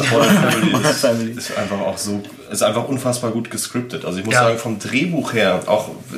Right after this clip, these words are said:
Speaker 1: selbst in der deutschen Synchro, ich sagen, ist Modern Family gerade so einer der größten Geniestreiche der letzten Jahre. Ist
Speaker 3: Ja.
Speaker 1: so, so gut geschrieben.
Speaker 3: Und ist auch wichtig für, also nicht für diese Zeit, aber für, für, für immer eigentlich, aber eben auch dieses, ähm,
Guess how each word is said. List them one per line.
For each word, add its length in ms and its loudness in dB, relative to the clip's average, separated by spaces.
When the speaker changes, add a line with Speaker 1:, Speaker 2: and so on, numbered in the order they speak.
Speaker 1:
selbst 220 0
in 60 2
der 80 4
deutschen 300 2
Synchro, 520 -2
ich 60 -8
sagen, 180 2
ist 100 -4
Modern 240 0
Family 380 0
gerade 260 2
so 100 0
einer 260 0
der 100 -2
größten 400 -4
Geniestreiche 640 -2
der 80 -4
letzten 300 -4
Jahre. 340 -2
Ist 80 -4
Speaker 3:
Ja. 140 2
Speaker 1:
so, 120 -2
so 160 -6
gut 140 -8
geschrieben. 380 2
Speaker 3:
Und 140 -4
ist 160 0
auch 180 4
wichtig 240 2
für, 260 0
also 140 2
nicht 180 0
für 80 -8
diese 300 -4
Zeit, 300 -2
aber 180 -2
für, 180 -8
für, 140 -6
für 220 -6
immer 280 4
eigentlich, 300 -2
aber 240 2
eben 160 -2
auch 120 0
dieses, 600 -4
ähm, 720 -6